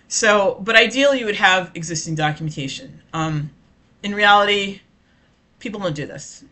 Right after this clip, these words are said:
Um, they just don't. I mean, you know, it's just, like, good practice is not always there. I mean,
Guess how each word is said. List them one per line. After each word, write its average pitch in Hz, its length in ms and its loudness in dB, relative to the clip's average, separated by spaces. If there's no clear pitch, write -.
Um, 165 320 -4
they 269 100 -6
just 320 200 -8
don't. 262 320 0
I 185 80 -10
mean, 185 320 -10
you 214 180 -8
know, 180 360 -4
it's 214 240 -8
just, - 460 -12
like, 185 240 -8
good 214 180 -4
practice 185 480 0
is 165 140 -8
not 160 440 -6
always 151 300 -6
there. 90 460 -10
I 160 60 -8
mean, 160 420 -4